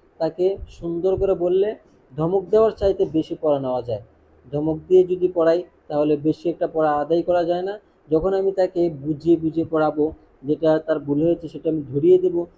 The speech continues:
তখন সে ভুলটাও ধরতে পারবে, সেটা বুঝতেও পারবে, আর প্রতিদিনের পড়া প্রতিদিন শিখেও আসতে পারবে। আর পূর্বে যে হুজুর, আহ, পড়িয়েছেন, তিনি কিন্তু আসলেই এভাবে পড়ান না, তিনি খুব ভালো করেই পড়ান। বিষয়টা হলো, আহ, হুজুর আসেন, হুজুর আসলে আমি বলবো,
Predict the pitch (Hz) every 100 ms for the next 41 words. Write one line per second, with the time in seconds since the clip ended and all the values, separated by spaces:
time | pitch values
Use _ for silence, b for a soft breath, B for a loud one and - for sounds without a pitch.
0 | - 160 170 165 156 127 147 180 208 185
1 | 175 185 180 190 190 214 - _ _ -
2 | 170 156 170 170 196 190 190 190 226 -
3 | _ _ - 135 139 - 170 185 185 180
4 | 170 160 165 170 175 147 156 151 139 -
5 | 120 120 110 110 _ 151 151 185 196 202
6 | 160 165 165 160 175 175 - 156 147 147
7 | 170 170 170 - 156 156 - - 175 175
8 | 175 170 170 175 156 - 156 170 175 165
9 | 156 156 156 151 151 147 156 151 139 156
10 | 151 143 147 165 165 165 156 156 - b
11 | b - 147 147 170 180 185 160 170 -
12 | - - 151 147 147 156 151 175 170 -
13 | 156 156 156 160 135 147 147 - - 143
14 | 139 139 139